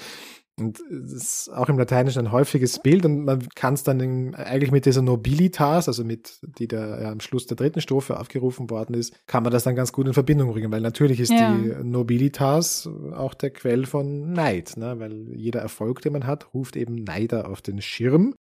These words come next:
Speaker 1: Der Vorteil, wenn man eben über den Neid erhaben ist, weil man zum Kanon gehört, ist eben, dass man sich mit diesen negativen Folgen des Ruhmes nicht beschäftigen muss. Also man will eben nicht nur bekannt sein als Dichter, sondern man will eben auch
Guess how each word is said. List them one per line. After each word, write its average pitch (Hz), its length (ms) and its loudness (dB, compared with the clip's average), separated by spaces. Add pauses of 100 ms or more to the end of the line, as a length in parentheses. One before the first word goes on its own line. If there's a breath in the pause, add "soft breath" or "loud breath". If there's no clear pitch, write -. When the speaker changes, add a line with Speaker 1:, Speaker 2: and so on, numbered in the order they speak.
(140)
Speaker 1:
Der 120 100 4
Vorteil, 143 380 6
wenn 120 120 4
man 123 140 2
eben 120 560 -4
über 139 240 4
den 110 220 2
Neid 110 260 -2
erhaben 101 540 -6
ist, - 380 -6 (200)
weil 107 180 -2
man 110 200 -4
zum 107 200 -8
Kanon 131 440 2
gehört, 147 480 2
ist 131 220 -8
eben, 123 180 -8
dass 113 160 -8
man 120 80 -6
sich 113 200 -8
mit 110 200 -8
diesen 131 200 -6
negativen 131 480 0
Folgen 117 300 -2
des 113 220 -4
Ruhmes 117 400 -4 (240)
nicht 135 320 2
beschäftigen 87 640 -6
muss. 90 360 -16 (300)
Also 113 200 0
man 113 180 -2
will 120 240 0
eben 113 180 -2
nicht 123 240 -6
nur 113 460 -6 (200)
bekannt 127 460 0
sein 175 400 2
als 175 240 0
Dichter, 160 300 -2
sondern 123 260 -2
man 120 180 -4
will 120 140 -2
eben 117 220 -6
auch 107 200 -8